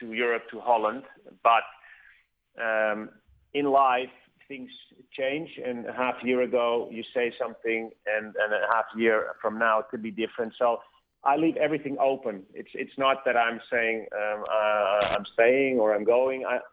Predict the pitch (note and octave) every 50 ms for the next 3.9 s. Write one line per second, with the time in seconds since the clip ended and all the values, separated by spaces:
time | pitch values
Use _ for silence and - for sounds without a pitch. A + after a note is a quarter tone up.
0 | - - B2+ C3+ C#3+ C3+ B2 B2 A#2+ B2 B2+ B2+ - D3+ D#3 D#3 - - - _
1 | - - - - _ - C3+ C#3 D3 D#3 D3+ D3 - - - - C#3 C#3+ C#3 -
2 | - - - C3+ C3 B2+ C3 B2 A#2+ A#2+ A#2 A2+ A2+ - - A#2+ A#2 A#2 A#2+ B2
3 | A#2+ A#2 A2+ A2 - - A2+ G#2 A#2 A#2 G#2+ G#2 A#2+ B2+ B2+ C#3 D3+ -